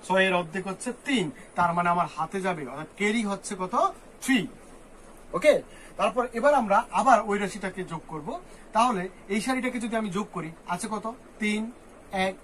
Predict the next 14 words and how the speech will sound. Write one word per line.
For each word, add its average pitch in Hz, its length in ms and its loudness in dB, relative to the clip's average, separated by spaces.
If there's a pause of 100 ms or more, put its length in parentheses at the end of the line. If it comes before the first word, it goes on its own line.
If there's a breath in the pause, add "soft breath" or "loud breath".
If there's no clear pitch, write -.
(360)
কত? 185 240 -6
চার, 190 280 6 (360)
পাঁচ, 190 320 4 (440)
ছয়, 190 320 4 (300)
সাত, 190 300 4 (320)
আট। 175 220 0 (120)
আবার 202 200 2
খেয়াল 202 180 -2
করো, 208 240 -4 (140)
তিন, 214 340 -4 (320)
চার, 190 320 6 (320)
পাঁচ, 196 320 2 (380)
ছয়, 196 280 0 (340)
সাত, 185 280 4